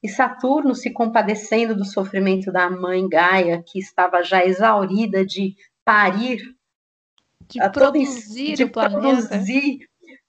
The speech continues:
Speaker 1: os filhos, ela, ela estava exaurida, exausta, né? E viu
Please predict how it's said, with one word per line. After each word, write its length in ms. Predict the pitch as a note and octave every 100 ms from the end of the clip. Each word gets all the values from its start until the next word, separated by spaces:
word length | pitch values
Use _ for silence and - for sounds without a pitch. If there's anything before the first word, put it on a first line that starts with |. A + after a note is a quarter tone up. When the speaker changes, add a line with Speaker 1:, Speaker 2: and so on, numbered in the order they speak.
| -
Speaker 1:
os 280 | G#3+ - -
filhos, 640 | - C4+ B3+ G3+ G3 G3
ela, 340 | A3 A3+ A#3+ -
ela 260 | G#3 G3+ A3+
estava 240 | B3 B3+
exaurida, 600 | B3 C4 C#4 A3 C4 A3
exausta, 920 | G#3+ F#3+ G3+ A#3 C4 C4+ - - G3
né? 220 | G3 G#3+ A3
E 100 | G#3
viu 240 | A3